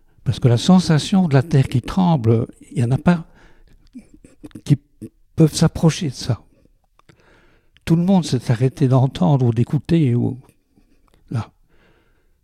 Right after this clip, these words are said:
Puis ça s'est arrêté, on est sorti pour voir, et cetera. Arun Taziev nous a promis un tremblement de terre dans la vallée du Rhône, euh,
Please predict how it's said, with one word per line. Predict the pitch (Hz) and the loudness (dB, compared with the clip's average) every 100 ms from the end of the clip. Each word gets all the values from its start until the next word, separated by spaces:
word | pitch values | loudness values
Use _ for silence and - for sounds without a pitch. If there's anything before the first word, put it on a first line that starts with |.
| _ _ _ _ | _ _ _ _
Puis | 151 | -6
ça | 143 | 0
s'est | 120 117 | 0 2
arrêté, | 117 107 - 151 | 0 0 0 0
on | 175 127 | 2 2
est | 117 | 2
sorti | 107 - - 151 | 0 -4 -4 -6
pour | - 127 | -6 -8
voir, | 104 104 135 165 | -4 -2 0 -2
et | 123 | -4
cetera. | - 101 - 123 170 - _ _ _ _ _ _ _ _ _ _ _ _ _ _ _ _ _ _ _ _ _ _ 294 _ _ _ _ _ _ _ _ _ _ _ _ - _ - | -6 -6 -4 -4 -6 -10 _ _ _ _ _ _ _ _ _ _ _ _ _ _ _ _ _ _ _ _ _ _ -20 _ _ _ _ _ _ _ _ _ _ _ _ -20 _ -14
Arun | - 117 113 | -8 -4 -2
Taziev | 117 101 104 147 - | 0 0 2 0 0
nous | 110 101 | -2 -2
a | |
promis | - - 101 113 | -2 -4 -4 -2
un | 113 95 | -2 -4
tremblement | - 107 104 98 98 | -4 -4 -2 -2 -4
de | 98 | -4
terre | - 143 139 | -2 -2 0
dans | |
la | 110 | 0
vallée | 101 104 107 | 0 -2 -2
du | 95 98 | -2 -2
Rhône, | 107 127 160 131 | 2 2 2 0
euh, | 98 | -4